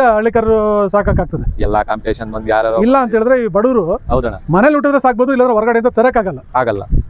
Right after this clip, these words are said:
Speaker 2: ಆಗಲ್ಲ, ಆಗಲ್ಲ.
Speaker 1: ಯಾಕಂದ್ರೆ ನೀವು ಎತ್ತು ಮೇಯಿಸ್ಬೇಕು ಅಂತ ಹೇಳಿದ್ರೆ ಇವಾಗ ನೀವು ಓರಿ ಕಟ್ಬೇಕು, ನಿಮ್ಗೊಂದು
Speaker 2: ಆಮೇಲೆ ಖರ್ಚು
Speaker 1: ಇದೆ.
Speaker 2: ಹಂಗೆ ಇದೆ.
Speaker 1: ಖರ್ಚು ಹಂಗೆ ಇದೆ.
Speaker 2: ಹೌದು.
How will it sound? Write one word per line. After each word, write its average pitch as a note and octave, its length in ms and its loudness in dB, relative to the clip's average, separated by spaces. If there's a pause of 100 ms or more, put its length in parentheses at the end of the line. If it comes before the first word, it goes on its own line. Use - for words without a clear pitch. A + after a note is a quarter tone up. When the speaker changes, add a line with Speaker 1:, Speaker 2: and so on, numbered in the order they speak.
(120)
Speaker 2:
ಆಗಲ್ಲ, A#2+ 220 0
ಆಗಲ್ಲ. G#2+ 220 0
Speaker 1:
ಯಾಕಂದ್ರೆ G3 320 0
ನೀವು A#3 180 2
ಎತ್ತು A3+ 180 0
ಮೇಯಿಸ್ಬೇಕು A#3+ 380 2
ಅಂತ A3+ 140 0
ಹೇಳಿದ್ರೆ A3+ 180 2
ಇವಾಗ G3+ 100 0
ನೀವು F3 140 0
ಓರಿ G#3+ 140 2
ಕಟ್ಬೇಕು, A3 300 0
ನಿಮ್ಗೊಂದು G3 400 0
Speaker 2:
ಆಮೇಲೆ F3 180 2
ಖರ್ಚು E3+ 280 -2
Speaker 1:
ಇದೆ. G3+ 80 2
Speaker 2:
ಹಂಗೆ - 160 -2
ಇದೆ. - 400 -8
Speaker 1:
ಖರ್ಚು A3 260 2
ಹಂಗೆ A3+ 160 0
ಇದೆ. F3+ 120 -2
Speaker 2:
ಹೌದು. A#2+ 340 -4